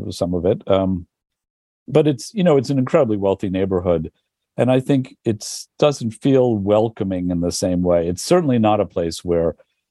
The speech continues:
a lot of young people, uh, could come and start their careers and try to find each other, um, in, in the arts. And, and that, that's what it still was when I, when I was growing up.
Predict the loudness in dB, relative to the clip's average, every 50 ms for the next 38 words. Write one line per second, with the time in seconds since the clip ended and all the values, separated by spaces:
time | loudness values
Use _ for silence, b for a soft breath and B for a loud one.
0 | _ _ -2 0 2 4 4 4 2 0 -2 -2 -2 -2 -2 -4 -4 -6 -4 -2
1 | -2 0 0 0 -2 -2 -4 -6 -4 -4 -2 -2 -2 -2 -2 -2 -2 -4 -4 -2
2 | -2 -2 -2 -2 -2 -2 0 0 0 -2 -4 -4 -2 0 0 0 0 0 -2 -2
3 | -2 0 -2 -2 0 2 2 2 2 0 0 -4 -6 -10 -14 _ _ _ _ _
4 | _ _ _ _ -2 -2 0 2 2 2 2 2 0 -2 0 0 2 2 2 0
5 | 0 0 2 0 2 2 2 0 0 -2 -4 _ _ _ _ _ _ _ _ -12
6 | -6 -4 -2 -2 -2 -2 -2 -2 -4 -4 -4 -2 0 2 2 2 2 0 0 -2
7 | 0 2 4 4 4 4 4 2 0 -2 -6 -10 -12 -12 -14 -16 _ _ 0 2
8 | 2 2 4 2 4 4 4 4 4 4 2 0 -4 0 2 2 2 2 0 0
9 | 0 2 2 2 0 -4 -8 -2 0 2 2 2 2 2 0 0 0 0 -2 -4
10 | -6 -6 -6 -4 -2 -2 -2 -2 -2 0 0 0 0 -2 -2 -2 -2 0 0 0
11 | -2 -2 -4